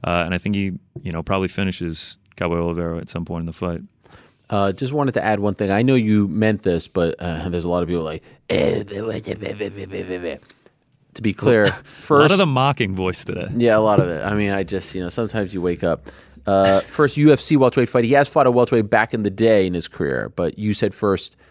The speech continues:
Speaker 2: he has fought a welterweight before, but
Speaker 1: I said first welterweight, so I was wrong. This is a good
Speaker 2: Oh, I
Speaker 1: correction.
Speaker 2: thought you were, I thought you were referring
Speaker 1: I
Speaker 2: to
Speaker 1: did
Speaker 2: first
Speaker 1: mean U F C.
Speaker 2: Yeah,
Speaker 1: Yeah.
Speaker 2: yeah.
Speaker 1: I meant, yeah, but
Speaker 2: I'm saying,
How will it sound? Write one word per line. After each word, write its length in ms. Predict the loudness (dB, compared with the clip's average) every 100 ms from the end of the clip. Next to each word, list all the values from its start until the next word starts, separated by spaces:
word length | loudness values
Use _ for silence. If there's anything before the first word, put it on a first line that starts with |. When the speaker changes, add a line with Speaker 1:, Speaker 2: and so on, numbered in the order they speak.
| _ _
Speaker 2:
he 160 | 0
has 240 | 2 2 2
fought 180 | 2
a 40 | 2
welterweight 340 | 0 -2 -4
before, 300 | -6 -4 -2
but 240 | -2 -2 -2
Speaker 1:
I 80 | -2
said 200 | -2 -2
first 180 | -2 -2
welterweight, 360 | -4 -4 -8
so 80 | -6
I 80 | -4
was 120 | -4
wrong. 300 | -4 -6 -6
This 100 | -8
is 80 | -6
a 40 | -4
good 140 | 2
Speaker 2:
Oh, 60 | 4
I 20 | 6
Speaker 1:
correction. 40 | 6
Speaker 2:
thought 120 | 4
you 80 | 4
were, 180 | 2 2 0
I 100 | 2
thought 180 | 4 4
you 140 | 4
were 400 | 4 4 2 0
referring 240 | -2 0 2
Speaker 1:
I 20 |
Speaker 2:
to 40 |
Speaker 1:
did 180 | 4 4
Speaker 2:
first 180 | 4 2
Speaker 1:
mean 60 | 2
U 140 | 0
F 80 | -2
C. 400 | -4 -4 -4 -6
Speaker 2:
Yeah, 200 | 0 4
Speaker 1:
Yeah. 60 | 4
Speaker 2:
yeah. 160 | 4 -2 _ -4
Speaker 1:
I 120 | -2
meant, 200 | 0 -2
yeah, 180 | -2 -4
but 220 | -6 -6 -2
Speaker 2:
I'm 80 | 4
saying, 320 | 4 4 -2